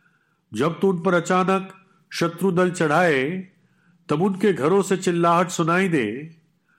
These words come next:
क्योंकि उन्होंने मेरे लिए गड्ढा खोदा और मेरे फंसाने को फंदे लगाए हैं।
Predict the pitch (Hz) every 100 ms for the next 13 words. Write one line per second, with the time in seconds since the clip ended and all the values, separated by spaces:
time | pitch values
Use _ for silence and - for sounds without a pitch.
0 | _ _ - 151 175 160 180 196 185 185
1 | 160 143 156 165 165 147 139 165 160 160
2 | 160 131 113 139 160 - _ _ _ _
3 | _ _ - 165 190 180 185 165 151 165
4 | 165 175 170 156 147 151 151 - _ -
5 | - 139 147 156 135 123 139 147 113 90
6 | -